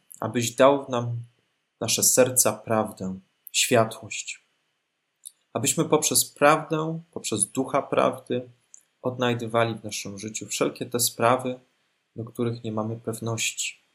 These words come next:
a których pragniemy Tobie przede wszystkim powierzyć, o które pragniemy się starać, aby je zmienić, aby je kształtować zgodnie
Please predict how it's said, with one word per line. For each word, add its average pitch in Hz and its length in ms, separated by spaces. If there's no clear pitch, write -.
a 110 60
których 120 480
pragniemy 120 540
Tobie 143 460
przede 110 240
wszystkim 98 600
powierzyć, 110 840
o 117 80
które 123 280
pragniemy 117 520
się 95 220
starać, 120 760
aby 104 260
je 95 100
zmienić, 110 560
aby 98 160
je 98 100
kształtować 110 680
zgodnie 135 640